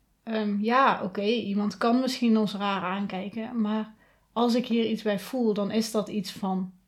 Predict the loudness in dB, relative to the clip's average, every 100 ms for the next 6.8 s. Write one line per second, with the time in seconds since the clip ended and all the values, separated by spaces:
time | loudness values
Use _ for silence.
0 | _ _ _ _ _ -10 0 2 4 2
1 | 0 -12 _ _ _ _ _ _ _ 0
2 | 4 6 4 4 0 -2 -10 _ -4 -2
3 | 0 2 2 2 2 -2 -4 -6 -2 0
4 | 0 -2 0 2 2 0 -4 -2 2 2
5 | 0 -2 -4 -4 -4 0 2 2 2 2
6 | 2 0 0 0 2 4 2 2